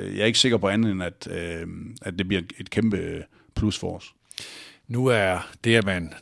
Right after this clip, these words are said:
Speaker 2: drejer på den hane, ikke det samme som, at, øh, holdet i tyve femogtyve ligner et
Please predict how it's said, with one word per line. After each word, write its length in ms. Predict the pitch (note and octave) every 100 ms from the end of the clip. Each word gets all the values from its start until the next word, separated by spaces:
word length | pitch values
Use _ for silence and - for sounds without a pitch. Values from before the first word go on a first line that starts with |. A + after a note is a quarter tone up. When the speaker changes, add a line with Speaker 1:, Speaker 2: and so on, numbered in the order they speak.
| -
Speaker 2:
drejer 260 | F#2 G#2 A#2
på 160 | G#2+
den 180 | G2+ G#2+
hane, 360 | F#2 G2+ A2 G2
ikke 140 | G2+
det 100 | G2+
samme 280 | - F#2+ G#2+
som, 220 | G#2+ F#2+
at, 240 | E2 E2
øh, 140 | F2 E2+
holdet 380 | F2 A2 G#2+ E2+
i 260 | E2+ E2+ -
tyve 280 | - G2+ F2+
femogtyve 720 | A2 G#2 F2 - G2+ G2 G#2
ligner 400 | F#2+ F#2 G2+ G#2
et 280 | F#2 F2+ -